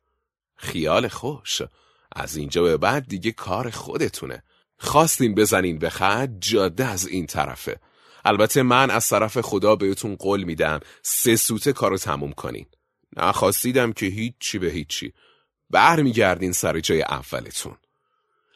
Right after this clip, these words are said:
از اون همه جمعیت، یعنی بالای پانصد هزار نفر، فقط دو نفر گفتن، "اطاعت، ما هستیم." بقیه یه حرف زشت به زبون آوردن و گفتن،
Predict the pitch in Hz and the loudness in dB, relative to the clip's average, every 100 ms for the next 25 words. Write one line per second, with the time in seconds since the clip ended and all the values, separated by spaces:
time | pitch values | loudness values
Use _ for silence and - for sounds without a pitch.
0 | _ _ 190 214 247 202 180 156 139 127 | _ _ 2 4 4 2 4 4 6 6
1 | 120 123 139 139 135 120 107 123 110 110 | 6 4 4 2 2 2 4 2 4 6
2 | 117 123 120 - 107 104 95 107 95 85 | 4 2 -2 -2 -4 -2 -2 0 -2 -2
3 | 101 98 101 92 95 - 151 139 - - | -2 2 4 4 2 4 6 6 0 -20
4 | - _ - 131 156 170 _ _ _ 185 | -20 _ -8 -4 -4 -6 _ _ _ 2
5 | 233 254 196 139 110 95 92 - 90 76 | 4 6 6 4 4 2 -2 0 0 -2
6 | _ _ _ _ _ - 131 156 143 190 | _ _ _ _ _ 2 2 8 8 8
7 | 151 - - _ _ - 139 196 180 220 | 4 -2 -12 _ _ -8 4 4 4 0
8 | - 175 113 - _ _ _ _ _ _ | 0 -2 -6 -12 _ _ _ _ _ _
9 | _ 92 98 107 117 160 143 - 135 139 | _ 2 4 4 -2 2 0 -2 -8 -4
10 | 131 101 98 113 - 85 - 71 76 - | -2 -2 -2 -2 -2 -4 -4 -4 -6 -6
11 | 82 78 73 80 71 90 - 101 87 | -4 -4 -4 -6 -2 -2 0 0 0